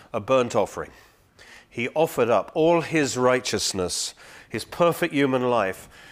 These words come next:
he offered up to God on our behalf so that he, we might receive his righteousness. Then at noon, the sun was turned to darkness.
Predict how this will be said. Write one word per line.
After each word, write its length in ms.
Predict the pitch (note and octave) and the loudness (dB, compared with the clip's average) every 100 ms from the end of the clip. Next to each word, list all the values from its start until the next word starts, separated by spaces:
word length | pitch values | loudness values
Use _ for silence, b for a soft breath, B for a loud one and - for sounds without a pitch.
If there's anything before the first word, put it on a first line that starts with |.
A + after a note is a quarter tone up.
| B B | B B
he 160 | - B2 | -6 -6
offered 380 | - D3+ - C#3 | -2 -4 -2 0
up 220 | B2+ - | 0 -2
to 120 | - | -8
God 280 | G#2+ A2 G2+ | 2 4 4
on 120 | G#2+ | 4
our 180 | A2+ G#2+ | 4 4
behalf 640 | G2 G2+ F2+ E2 - - _ B B B B | 2 -2 -4 -6 -12 -18 _ B B B B
so 320 | - C3 A#2+ | -2 2 2
that 320 | A#2 A2+ - _ _ b b _ | 2 0 -6 _ _ b b _
he, 320 | _ - A#2 - _ _ A#2+ | _ -10 -10 -12 _ _ -4
we 160 | B2+ | -2
might 240 | A#2 A#2 A2 | 2 2 2
receive 440 | A2 - A2+ F#2 | -6 -6 -8 -6
his 200 | G2+ F2 | -8 -6
righteousness. 800 | F#2 E2+ - E2 - - - - B B | -6 -6 -10 -16 -16 -18 -20 -20 B B
Then 160 | C#3 D#3+ | 0 2
at 120 | F#3 | 2
noon, 440 | D3 D#3 F#2 F2+ - _ _ _ b b b | 0 0 -2 -8 -20 _ _ _ b b b
the 80 | A#2 | -6
sun 340 | - G3 C3 | 0 2 2
was 160 | A2 - | -2 -2
turned 280 | B2+ A2 | -2 -2
to 100 | G#2 | -4
darkness. 680 | G#2 A2 G#2+ E2 E2 - - | -6 -4 -4 -10 -12 -14 -16